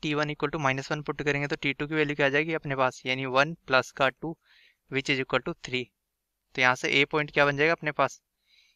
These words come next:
यानी ए पॉइंट तो बन जाएगा वन कॉमा माइनस का टू, और बी पॉइंट कौन सा बन जाएगा, यानी नाइन कॉमा सिक्स। तो यहाँ से एबी के बीच की डिस्टेंस किसके इक्वल होगी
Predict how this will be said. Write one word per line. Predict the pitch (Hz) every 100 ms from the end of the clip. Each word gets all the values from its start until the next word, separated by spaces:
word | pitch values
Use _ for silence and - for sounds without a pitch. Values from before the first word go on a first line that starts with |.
| _ -
यानी | 131 151 -
ए | 139
पॉइंट | - 143 143
तो | 143
बन | 139
जाएगा | 139 151
वन | 131 139 151
कॉमा | 143 143
माइनस | 156 131 135 -
का | 160
टू, | 160 170 _ _ _ _ _ _ _ _ _ _ _ _ _ _
और | 131 127
बी | 131 151
पॉइंट | 151 147 147
कौन | 147
सा | 156
बन | 165 165
जाएगा, | 160 143 123 _ _ _ _ _ _ _ _
यानी | 139 135 170 _ _ _
नाइन | 226 139 127 123 135 165
कॉमा | 147 143 180 _ _
सिक्स। | - - 165 - - _ _ _ _ _ _ -
तो |
यहाँ | 127 127
से | - 147
एबी | 127 139
के | 151
बीच | 143 -
की | 151
डिस्टेंस | 143 - 156 -
किसके | 156 -
इक्वल | 175 180 160
होगी | 147 127